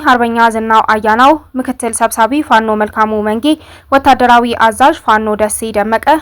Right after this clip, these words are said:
ምክትል ወታደራዊ አዛዥ ፋኖ ጌታ ሰው ወርቅነህ፣ ጽህፈት ቤት ኃላፊ ፋኖ አማረ የሻነው፣ ዘመቻ መምሪያ ፋኖ ጌታሁን ጋሻው፣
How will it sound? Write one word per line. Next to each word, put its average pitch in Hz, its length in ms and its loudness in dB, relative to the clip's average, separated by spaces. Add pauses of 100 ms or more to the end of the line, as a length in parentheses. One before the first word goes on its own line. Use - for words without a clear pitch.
ምክትል 269 480 -4
ወታደራዊ 214 640 0
አዛዥ 247 300 2 (300)
ፋኖ 269 360 2
ጌታ 233 320 -6
ሰው 220 260 -2
ወርቅነህ፣ 233 480 0 (160)
ጽህፈት 277 420 -4
ቤት 247 220 -6
ኃላፊ 240 500 2
ፋኖ 220 440 0
አማረ 220 300 2 (200)
የሻነው፣ 220 500 0 (220)
ዘመቻ 254 420 2
መምሪያ 226 360 2
ፋኖ 220 400 0
ጌታሁን 214 440 -8
ጋሻው፣ 311 400 2